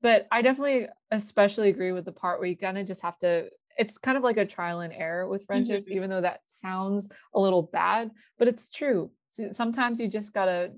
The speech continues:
Speaker 1: go for it, and sometimes it works, sometimes it doesn't. And we're all at that stage, uh, regardless of where you are in life, actually. Um, I think we're all very capable of determining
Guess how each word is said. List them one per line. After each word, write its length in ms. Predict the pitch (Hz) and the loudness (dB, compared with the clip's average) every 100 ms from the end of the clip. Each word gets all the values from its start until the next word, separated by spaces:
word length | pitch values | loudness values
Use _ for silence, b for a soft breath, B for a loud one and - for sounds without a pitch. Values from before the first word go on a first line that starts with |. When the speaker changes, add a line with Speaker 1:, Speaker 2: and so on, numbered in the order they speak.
| - | -4
Speaker 1:
go 140 | 185 | -4
for 180 | 196 220 | -4 -6
it, 180 | 247 247 | -8 -6
and 280 | 185 175 - | -6 -6 -8
sometimes 400 | 190 185 196 190 | -8 -4 -2 0
it 80 | 180 | 2
works, 320 | 185 208 - | 2 0 -4
sometimes 500 | - 180 175 165 175 | -4 -4 -4 -6 -8
it 100 | - | -4
doesn't. 380 | - - 170 - _ - | -2 -2 -8 -14 _ 0
And 240 | 240 233 | 2 4
we're 160 | 226 233 | 4 4
all 380 | 233 262 277 262 | 6 6 4 2
at 220 | - 214 | 0 0
that 200 | 202 190 | 0 -2
stage, 560 | - 180 175 175 165 - | -2 0 2 0 -6 -8
uh, 340 | - 175 170 - _ _ - | -2 0 0 -4 _ _ 0
regardless 500 | 214 220 226 240 233 | 2 4 4 2 0
of 100 | 190 | 0
where 140 | 190 | 2
you 180 | 180 170 | 2 2
are 160 | 170 | 0
in 100 | 165 | -2
life, 180 | 160 170 170 | -10 -14 -10
actually. 540 | 165 - 165 170 - _ _ _ - | -10 -2 2 4 2 _ _ _ 4
Um, 440 | 175 165 165 170 - _ _ _ _ _ _ _ | 4 4 -2 -12 -16 _ _ _ _ _ _ _
I 100 | 220 | 6
think 200 | 214 226 | 8 6
we're 180 | 226 220 | 4 4
all 520 | - 190 190 185 - _ _ | 4 4 4 2 -2 _ _
very 240 | 185 190 185 | 0 2 0
capable 680 | - 175 180 160 165 165 - | -4 -6 -6 -6 -6 -6 -4
of 340 | 175 170 160 - _ _ - | -4 -4 -8 -14 _ _ -2
determining 800 | 208 - 202 196 185 185 185 | -2 2 0 2 -2 -4 -6